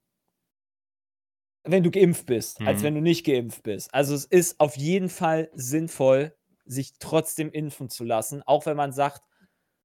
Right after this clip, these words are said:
Speaker 1: ja, okay, das ist vielleicht nicht die beste Impfung jetzt gegen den indischen, gegen die indische Mutante, aber es wirkt trotzdem und es mildert dadurch dann deine Symptome,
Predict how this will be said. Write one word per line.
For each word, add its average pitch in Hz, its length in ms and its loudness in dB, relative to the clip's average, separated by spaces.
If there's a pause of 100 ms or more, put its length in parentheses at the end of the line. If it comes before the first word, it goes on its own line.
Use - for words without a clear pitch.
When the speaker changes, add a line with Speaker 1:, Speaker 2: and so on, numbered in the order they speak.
(160)
Speaker 1:
ja, 156 160 8
okay, 160 540 0
das 156 200 -4
ist - 220 0
vielleicht 196 440 4
nicht 196 200 -4
die 185 100 -2
beste 196 380 2
Impfung 180 300 0
jetzt 165 240 0
gegen 175 200 -2
den 165 180 0
indischen, 196 680 -2 (400)
gegen 170 160 2
die 165 140 -4
indische 196 340 0
Mutante, 135 720 -4
aber 151 340 4
es - 200 -6
wirkt 156 240 -2
trotzdem 113 720 -4
und 143 220 -6
es - 280 -12
mildert 160 500 2
dadurch 139 340 0
dann 139 220 -2
deine 135 260 -2
Symptome, 160 760 -2